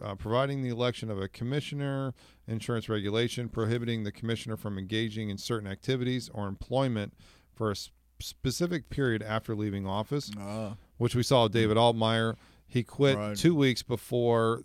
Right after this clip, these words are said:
Speaker 1: the ne-, the new year so he can avoid a six-year holdback to become a lobbyist rather than a two-year holdback from the
Speaker 2: Mm-hmm.
Speaker 1: law change.
Speaker 2: Yeah.
Speaker 1: So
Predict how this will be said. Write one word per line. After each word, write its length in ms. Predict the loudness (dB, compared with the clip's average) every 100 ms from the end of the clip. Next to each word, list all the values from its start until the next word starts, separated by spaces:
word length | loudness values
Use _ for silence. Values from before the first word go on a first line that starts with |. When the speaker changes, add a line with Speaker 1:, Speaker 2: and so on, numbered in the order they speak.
| 0
Speaker 1:
the 100 | 0
ne-, 300 | 2 2 0 -2
the 160 | -2
new 220 | 0 0
year 560 | 0 4 4 6 4 2 -6 -20 -20 _ _ -8
so 420 | -4 4 6 8
he 80 | 6
can 160 | 4
avoid 680 | 2 2 4 6 6 4 -2 _ _ -4
a 80 | -2
six-year 720 | 0 2 2 0 2 4 4
holdback 760 | 4 4 4 2 2 0 -4 -14 _ _
to 480 | -2 2 4 4 0 -2
become 360 | -2 2 2
a 60 | 2
lobbyist 680 | 4 4 4 2 0 0 2
rather 240 | 2 2
than 160 | 0 -2
a 80 |
two-year 560 | -4 -4 -2 0 2 0
holdback 680 | 2 4 4 2 -2 -4 -8 -16 -20 _
from 180 | 0 2
the 60 | 4
Speaker 2:
Mm-hmm. 100 | 6
Speaker 1:
law 200 | 6 4
change. 500 | 0 -4 -4 -8 -2
Speaker 2:
Yeah. 40 |
Speaker 1:
So 300 | 2 2 2